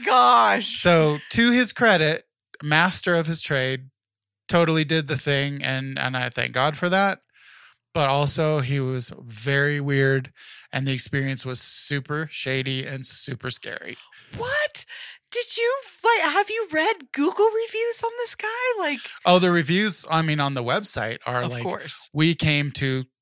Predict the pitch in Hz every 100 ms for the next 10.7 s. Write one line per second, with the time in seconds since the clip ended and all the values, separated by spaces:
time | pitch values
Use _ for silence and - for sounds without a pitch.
0 | _ - - 131 131 - 139 120 131 -
1 | _ _ 165 202 214 196 151 147 120 104
2 | - _ _ _ _ 240 254 - - 143
3 | 147 165 170 170 165 160 - 160 151 147
4 | 160 - _ _ _ _ _ _ _ 156
5 | 127 165 - 156 - 139 110 - 147 160
6 | 180 160 170 160 _ - 208 214 202 185
7 | 170 160 - 151 151 160 156 185 180 202
8 | 196 233 196 101 - - - - - -
9 | - _ _ _ - 160 143 - - 147
10 | 143 190 190 160 143 135